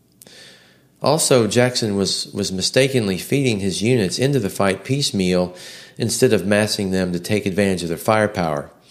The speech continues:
He would learn from this mistake and correct it with time, but when it came to sharing critical information with his subordinate commanders, this was something he would never do.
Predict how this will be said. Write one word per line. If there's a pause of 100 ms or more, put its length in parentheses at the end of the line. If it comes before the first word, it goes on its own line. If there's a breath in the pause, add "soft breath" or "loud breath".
(460 loud breath)
He
would
learn
from
this
mistake
and
correct
it
with
time, (680 loud breath)
but
when
it
came
to
sharing
critical
information
with
his
subordinate
commanders, (420 loud breath)
this
was
something
he
would
never
do.